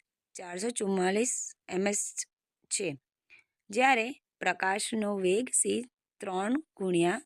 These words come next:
દસની આઠ ઘાત એમ એસ છે. તેથી સી બી બરાબર ત્રણ ગુણ્યા દસની આઠ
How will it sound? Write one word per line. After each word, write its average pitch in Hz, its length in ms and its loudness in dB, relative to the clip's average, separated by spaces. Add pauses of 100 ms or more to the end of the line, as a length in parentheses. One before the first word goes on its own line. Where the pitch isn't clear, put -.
(100)
દસની 185 560 -4
આઠ 180 260 -2
ઘાત 190 400 -2
એમ 160 180 2
એસ 180 200 2
છે. 160 260 -2 (580)
તેથી 277 480 0 (240)
સી 185 340 -2
બી 233 200 2
બરાબર 180 680 4
ત્રણ 180 480 -2
ગુણ્યા 185 280 0
દસની 175 400 0
આઠ 202 240 0